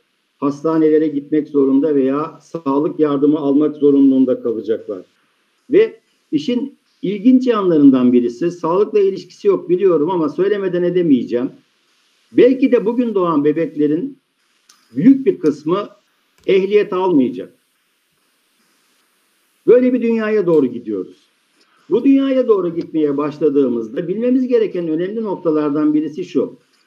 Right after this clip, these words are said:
Fizik, kimya, biyolojide yeni keşifler olmadığı takdirde bunların sağlıkta uygulanabilmesi,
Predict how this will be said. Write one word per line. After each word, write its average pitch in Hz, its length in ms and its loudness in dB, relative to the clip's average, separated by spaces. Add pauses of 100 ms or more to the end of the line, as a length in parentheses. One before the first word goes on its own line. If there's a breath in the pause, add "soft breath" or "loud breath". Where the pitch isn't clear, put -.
(200)
Fizik, 233 400 0
kimya, 185 440 -4
biyolojide 170 520 0
yeni 170 360 0
keşifler 151 440 -4
olmadığı 165 560 0
takdirde 117 640 -4 (380)
bunların 190 460 0
sağlıkta 165 640 -2
uygulanabilmesi, 139 1300 0